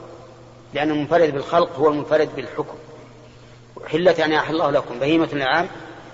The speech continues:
إلا ما يتلى عليكم، ولم يقل: "إلا ما تلي"، وإن كان هناك آيات سبقت لسورة المائدة ذكر فيها شيء من المحرم،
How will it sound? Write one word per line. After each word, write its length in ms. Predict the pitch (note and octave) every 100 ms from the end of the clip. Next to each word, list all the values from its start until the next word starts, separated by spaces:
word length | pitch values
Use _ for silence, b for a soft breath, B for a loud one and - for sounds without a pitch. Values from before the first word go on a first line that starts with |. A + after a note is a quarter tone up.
| - -
إلا 440 | F#3 F#3+ F3+ E3+
ما 140 | E3 D#3
يتلى 320 | E3 - C#3+
عليكم، 680 | C3+ B2+ D3 C3+ - D#3 E3 - - - - - - - - - - - - - - - - - - - - - -
ولم 240 | C#3 D#3+ D#3+
يقل: 240 | D3 C#3+
"إلا 280 | C#3+ C3+ C#3
ما 140 | C3+
تلي"، 280 | - D3+ C3+ - - - - - - - - - - - - - - -
وإن 220 | B2+ D#3+
كان 220 | D#3 D#3 D3+
هناك 560 | C#3+ C#3+ C#3 C3+ C#3 - - - -
آيات 320 | C3+ D3 C#3
سبقت 500 | B2+ - D#3 D3 B2+ - - - - - - - - -
لسورة 300 | A2+ B2+ B2+ A#2
المائدة 520 | C3 D3+ D3+ D3+ D3 - - - - - - C#3
ذكر 320 | E3+ E3 D3+
فيها 240 | C#3+ C3
شيء 220 | C3 C3+ B2
من 100 | A#2+
المحرم، 540 | A#2+ - D3+ D3